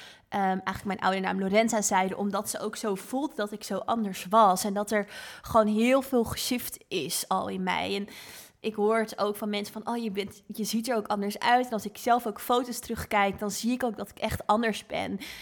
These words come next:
En dat heb ik ook gezien in de hele shift en de visions. En dat dat ook heel erg zal veranderen in de komende jaren natuurlijk nog. Want het fysieke loopt altijd iets achter.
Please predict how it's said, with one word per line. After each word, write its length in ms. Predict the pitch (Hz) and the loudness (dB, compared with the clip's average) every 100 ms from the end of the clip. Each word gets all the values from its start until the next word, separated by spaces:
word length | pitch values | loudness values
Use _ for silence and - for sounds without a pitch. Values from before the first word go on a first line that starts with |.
| - | -8
En 140 | - 226 | 2 4
dat 120 | 220 | 4
heb 160 | 233 226 | 0 -2
ik 80 | |
ook 160 | 226 208 | -2 -2
gezien 480 | - - 226 208 208 | -4 -4 0 0 0
in 340 | 208 202 202 | 0 -2 -4
de 80 | - | -4
hele 260 | 208 202 202 | -2 0 0
shift 480 | 196 - 202 196 - | -2 0 0 0 -6
en 140 | 202 | -6
de 80 | 202 | -4
visions. 760 | - 208 202 196 185 185 190 | 2 2 2 -2 -2 -2 -6
En 320 | - 190 196 190 - - - | -6 -6 -6 -8 -16 -20 -10
dat 260 | 196 214 220 | 4 4 4
dat 200 | 226 - | -4 0
ook 240 | 214 208 | 0 -2
heel 240 | - 214 233 | 0 2 4
erg 200 | 214 220 | 2 0
zal 180 | 226 202 | 0 2
veranderen 460 | 202 190 214 220 | 2 2 2 0
in 60 | 190 | -4
de 120 | - | -8
komende 340 | - 196 202 | -10 -10 -10
jaren 460 | 190 202 196 220 220 | 0 8 10 8 2
natuurlijk 460 | 208 208 220 208 208 | -6 -8 -10 -8 -4
nog. 260 | 208 262 | -4 -4
Want 160 | - 190 | -4 -6
het 160 | 202 | -8
fysieke 460 | - 196 208 214 - | -10 -6 -4 -4 -4
loopt 240 | - - | -6 -4
altijd 220 | - 196 - | -6 -6 -8
iets 220 | 214 - | -8 -2
achter. 580 | - - - 208 208 | -2 0 0 0 0